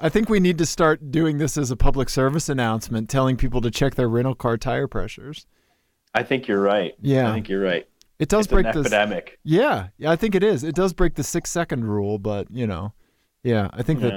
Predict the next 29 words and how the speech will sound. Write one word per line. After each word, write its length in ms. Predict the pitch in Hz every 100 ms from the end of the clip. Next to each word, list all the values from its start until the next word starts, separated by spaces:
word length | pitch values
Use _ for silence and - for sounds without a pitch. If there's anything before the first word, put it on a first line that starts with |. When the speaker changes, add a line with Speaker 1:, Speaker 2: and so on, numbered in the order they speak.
| -
Speaker 2:
that's 0 |
Speaker 1:
that's 320 | 147 165 -
Speaker 2:
true. 80 | 135
Speaker 1:
your 80 | 113
safety. 640 | 131 113 - 92 73 110 _ _
Yeah. 280 | 131 101 117 - _ _ _ _
May-, 180 | 151 180 - 202
Speaker 2:
Yeah. 240 | 214 - -
Speaker 1:
maybe 240 | 170 208 220
six 300 | - - -
seconds 340 | 185 160 147
for 180 | - 135
aesthetics, 880 | 135 113 - 123 101 76 - - - - -
right? 360 | 120 113 123 160 _ _
Speaker 2:
Right. 380 | 135 147 120 95 - _
Speaker 1:
Yeah. 60 | 165
Speaker 2:
Exactly. 540 | 160 113 107 107 95 - _
Speaker 1:
Yeah. 260 | 156 151 135 - - -
Speaker 2:
<laughs> 200 | 220 -
Speaker 1:
<laughs> 140 | 220 208 - - - - - - - - - - - - 170 -
Oh, 540 | 175 175 160 147 139
buddy, 520 | 107 135 135 139 139 -
I 120 | 196
miss 380 | 175 151 139 131
ya. 260 | 127 127 117 - - _ _ _ _
Yeah. 420 | - 151 139 117 101
Speaker 2:
Oh, 300 | 123 120 117
you 200 | 120 123
too. 360 | - 110 101